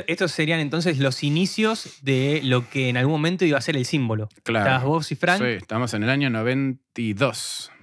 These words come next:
Speaker 1: Ok, ¿y cómo, cómo fue ese proceso? O sea, ¿cómo
Speaker 2: Y
Speaker 1: arrancaron?
Speaker 2: empezamos haciendo, bueno, música electrónica. Te decía, vine yo con toda la movida loca de España, no sé qué, hago música electrónica.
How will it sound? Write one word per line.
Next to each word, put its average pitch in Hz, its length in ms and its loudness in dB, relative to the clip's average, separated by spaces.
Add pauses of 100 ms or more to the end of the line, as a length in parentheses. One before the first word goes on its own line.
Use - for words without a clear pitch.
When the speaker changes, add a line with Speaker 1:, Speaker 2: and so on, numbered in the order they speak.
Speaker 1:
Ok, 123 260 -2
¿y 131 520 0
cómo, 180 440 2
cómo 180 280 2
fue 180 180 2
ese 165 160 0
proceso? 147 440 -2
O - 20 -6
sea, 131 180 -2
¿cómo 165 140 2
Speaker 2:
Y 170 60 4
Speaker 1:
arrancaron? 160 180 2
Speaker 2:
empezamos 196 400 4
haciendo, 165 340 2
bueno, 156 180 2
música 143 360 0
electrónica. 113 600 0
Te 92 100 -8
decía, 135 180 2
vine 147 240 2
yo 151 220 0
con 98 240 -6
toda 131 180 0
la 113 220 0
movida 107 500 0
loca 113 240 0
de 101 60 0
España, 120 420 0
no 95 80 -6
sé 117 100 -6
qué, 135 60 0
hago 135 160 2
música 131 320 -4
electrónica. 98 560 -6